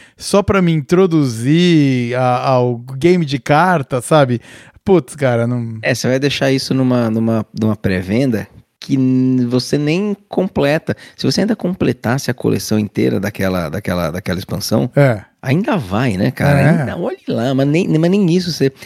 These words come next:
Speaker 2: assim, por essa grana, você tinha que tirar todas as lendárias, cara.
Speaker 1: Exato. E aí as lendárias, que é onde o pesa mesmo no
Speaker 2: E onde o
Speaker 1: dinheiro,
Speaker 2: bicho pega, né?
Speaker 1: elas não vêm, vêm poucas. E daí você fica lá, né?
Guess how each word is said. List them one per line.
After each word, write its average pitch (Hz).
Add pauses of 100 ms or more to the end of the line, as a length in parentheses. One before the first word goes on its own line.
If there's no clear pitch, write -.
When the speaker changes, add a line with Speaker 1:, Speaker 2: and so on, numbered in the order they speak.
Speaker 2:
assim, -
por 131
essa -
grana, 113 (180)
você -
tinha -
que -
tirar 139
todas 147
as 170
lendárias, 123
cara. -
Speaker 1:
Exato. 180 (180)
E 160
aí 156
as 208
lendárias, 143
que -
é 143
onde 143
o 113 (440)
pesa 135
mesmo 120
no 113
Speaker 2:
E -
onde 110
o 101
Speaker 1:
dinheiro, 160
Speaker 2:
bicho 160
pega, -
né? 185
Speaker 1:
elas 202
não 240
vêm, 220
vêm 151
poucas. 185
E 127
daí 160
você 208
fica 208
lá, 180
né? 151